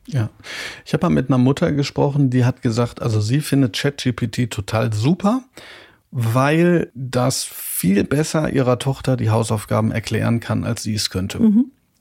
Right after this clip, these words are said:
Speaker 1: Und da dachte ich, ja,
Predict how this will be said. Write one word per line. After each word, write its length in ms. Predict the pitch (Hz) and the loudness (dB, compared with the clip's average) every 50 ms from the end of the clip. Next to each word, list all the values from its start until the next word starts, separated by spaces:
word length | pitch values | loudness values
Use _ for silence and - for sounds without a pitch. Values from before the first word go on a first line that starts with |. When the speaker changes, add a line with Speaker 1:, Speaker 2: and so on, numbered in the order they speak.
| - | -2
Speaker 1:
Und 140 | - 131 123 | 0 2 2
da 100 | 123 123 | 4 2
dachte 320 | 120 127 135 - - - 151 | 2 0 -2 0 0 -2 -2
ich, 240 | 147 - - - _ _ _ _ _ _ _ _ _ _ _ _ _ _ _ _ _ _ _ _ _ _ _ _ _ | -2 -4 -8 -16 _ _ _ _ _ _ _ _ _ _ _ _ _ _ _ _ _ _ _ _ _ _ _ _ _
ja, 420 | 131 113 117 117 113 120 147 156 | 0 2 2 2 2 2 0 -2